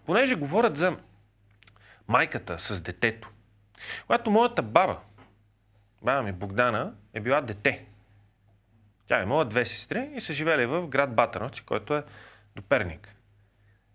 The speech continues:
Когато идва Червената армия, тя е седяла три месеца под ключ,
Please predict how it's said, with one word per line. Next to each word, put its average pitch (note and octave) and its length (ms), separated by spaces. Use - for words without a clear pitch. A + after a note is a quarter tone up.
Когато - 240
идва C4 300
Червената F3+ 600
армия, G3 420
тя G3 140
е A#3 40
седяла F#3 400
три - 260
месеца C4+ 520
под - 140
ключ, - 500